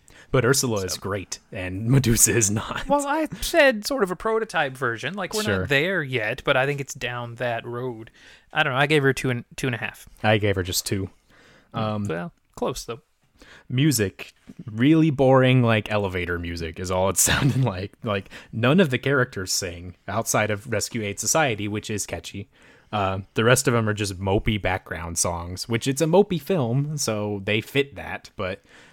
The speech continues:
Speaker 1: nothing tries to, like, pick us up at any point. So
Speaker 2: Hmm.
Speaker 1: I gave,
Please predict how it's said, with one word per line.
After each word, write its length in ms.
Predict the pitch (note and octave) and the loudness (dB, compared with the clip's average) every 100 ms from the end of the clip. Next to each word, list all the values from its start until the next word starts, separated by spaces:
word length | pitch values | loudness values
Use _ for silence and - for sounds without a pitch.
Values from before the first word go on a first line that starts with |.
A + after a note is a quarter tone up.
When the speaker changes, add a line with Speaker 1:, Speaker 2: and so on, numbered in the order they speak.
| _ | _
Speaker 1:
nothing 420 | A2+ A#2 C3 C3 | 0 2 4 4
tries 300 | A#2 B2 A#2+ | 4 4 4
to, 100 | - | 2
like, 360 | A2+ G#2+ - - _ _ _ _ _ | 0 0 -2 -10 _ _ _ _ _
pick 160 | - C3 | -2 2
us 100 | C3+ | 2
up 240 | A2 - | 2 0
at 80 | F#2+ | -2
any 160 | B2+ | 0
point. 500 | B2+ B2+ F#2+ F2 - - | 2 2 0 -4 -12 -8
So 420 | - F2+ F2 F2 - _ _ - | -6 -4 -6 -8 -12 _ _ -14
Speaker 2:
Hmm. 280 | B2+ B2 A#2+ - _ | -12 -10 -12 -16 _
Speaker 1:
I 60 | - | -2
gave, 300 | G#2+ A2+ G#2+ | 0 0 -4